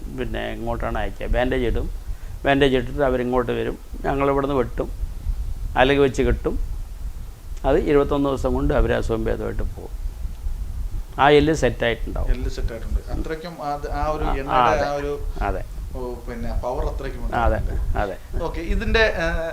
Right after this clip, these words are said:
Speaker 2: നിർമ്മാണ ആവശ്യമായിട്ടുള്ള, ആ, നമ്മുടെ ഈ വസ്തുക്കൾ അല്ലെങ്കിൽ സസ്യങ്ങൾ, ഇലകളൊക്കെ ഇപ്പോഴും ലഭ്യമാണോ?
Speaker 1: ഓ,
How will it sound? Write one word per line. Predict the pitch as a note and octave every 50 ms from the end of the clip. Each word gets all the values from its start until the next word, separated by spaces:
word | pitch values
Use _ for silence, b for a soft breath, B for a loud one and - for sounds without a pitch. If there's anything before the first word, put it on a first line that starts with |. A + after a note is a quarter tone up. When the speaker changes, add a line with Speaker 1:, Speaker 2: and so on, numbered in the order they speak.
| - F3+
Speaker 2:
നിർമ്മാണ | E3+ F3 F3+ F#3+ F#3 F#3+ G3+ G#3 G#3+ A3 A3 G#3+
ആവശ്യമായിട്ടുള്ള, | G#3+ F#3+ D#3+ E3 E3+ E3+ E3+ - - F3 - E3 D#3+ D#3+ D#3 D#3 - D#3 C#3+ C#3 C#3 C#3+ C3+
ആ, | C3+ B2+ - - - C3 C3 B2+ B2 B2 B2 -
നമ്മുടെ | C#3 C3+ C3 C3+ C3+ C3+ C#3 C3 C3 B2+ C3
ഈ | C3+ C3 B2+ B2+
വസ്തുക്കൾ | B2+ C3 C3 - - - B2+ B2 B2 B2
അല്ലെങ്കിൽ | A#2+ A#2+ B2 B2 - C3
സസ്യങ്ങൾ, | B2+ - - B2+ A#2 B2 B2 B2
ഇലകളൊക്കെ | A#2+ A2+ A#2+ A#2+ A#2+ G#2+ G#2+ G#2+ - - B2
ഇപ്പോഴും | A#2 - - C#3 C3 C3 B2
ലഭ്യമാണോ? | A2 G#2 - G#2+ G#2 G2 - - - - - - - D2
Speaker 1:
ഓ, | A#2+ A3 A3+